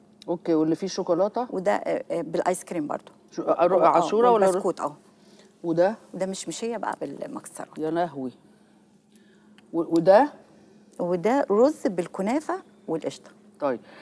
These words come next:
Speaker 1: ال-، ح-، آه، انتوا اللي بتعملوا الحلويات الشرقية دي؟
Speaker 2: احنا اللي بنعمل حلويات شرقية. احنا عندنا كمان بيتي فور، وعندنا كمان بسكوت، وعندنا تشكيلة حاجات يعني كده، حلويات.
Speaker 1: مش معقولة البليلة.
Speaker 2: لا، أنا مش
Speaker 1: البليلة خطير. كل حاجة بقى. استني بس، أنا هدوق دلوقتي.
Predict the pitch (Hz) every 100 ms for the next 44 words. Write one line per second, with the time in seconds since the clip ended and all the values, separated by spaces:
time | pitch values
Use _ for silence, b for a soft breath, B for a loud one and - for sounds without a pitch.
0 | B B - 196 - 185 202 190 196 220
1 | 240 254 220 196 214 269 262 202 208 226
2 | 240 190 170 196 220 202 214 170 175 180
3 | 185 - 156 165 - - - - - -
4 | 190 185 226 247 196 208 226 180 - -
5 | 208 269 220 170 160 180 180 170 - 170
6 | 185 180 - - - - - - 190 240
7 | - 190 175 180 190 196 - b b b
8 | - 214 - 330 285 214 190 - 156 160
9 | 165 - - _ - 170 170 156 - -
10 | _ b b b b b - 135 - 131
11 | - 156 160 139 139 143 135 123 - _
12 | _ - 135 143 151 147 170 170 165 -
13 | - 156 - 170 143 220 214 196 190 139
14 | 165 196 202 190 190 165 175 185 185 202
15 | 208